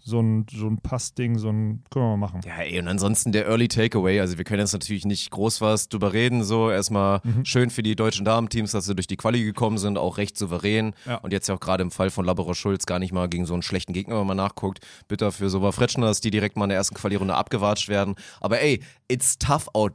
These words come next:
Speaker 2: there, Mann. Alter, wenn
Speaker 1: Ja.
Speaker 2: du dir mal reinziehst, Taylor Sander und Taylor Crabb fliegen bei einem Challenger-Turnier in der Quali in der zweiten Runde
Speaker 1: Ja.
Speaker 2: raus,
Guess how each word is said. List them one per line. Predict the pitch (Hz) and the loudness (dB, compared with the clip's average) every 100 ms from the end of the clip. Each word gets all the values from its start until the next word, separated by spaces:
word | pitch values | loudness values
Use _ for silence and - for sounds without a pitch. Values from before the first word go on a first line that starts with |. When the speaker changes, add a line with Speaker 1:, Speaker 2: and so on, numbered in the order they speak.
| 98 | -2
Speaker 2:
there, | 95 92 | -2 0
Mann. | 95 95 | -2 -4
Alter, | - 110 | -2 -2
wenn | 104 | 2
Speaker 1:
Ja. | 131 | 2
Speaker 2:
du | 131 | 4
dir | |
mal | 127 110 | 4 4
reinziehst, | 110 135 - 113 120 | 4 2 0 -2 -4
Taylor | - 135 147 | -4 0 2
Sander | 139 143 143 123 | 2 2 2 2
und | 110 | 2
Taylor | 131 123 | 0 0
Crabb | 117 - 131 131 - | 0 0 -2 -2 -20
fliegen | - 123 143 143 | -10 -4 -2 0
bei | |
einem | 123 117 | 2 2
Challenger-Turnier | - 165 156 127 113 - 104 104 127 | 0 0 2 2 0 0 0 2 0
in | 117 | 0
der | 110 | -2
Quali | - 135 147 147 | 0 2 2 2
in | |
der | 123 | 0
zweiten | 113 - 120 143 | 0 2 2 2
Runde | 117 135 117 | 2 4 4
Speaker 1:
Ja. | |
Speaker 2:
raus, | 92 101 131 | 2 2 2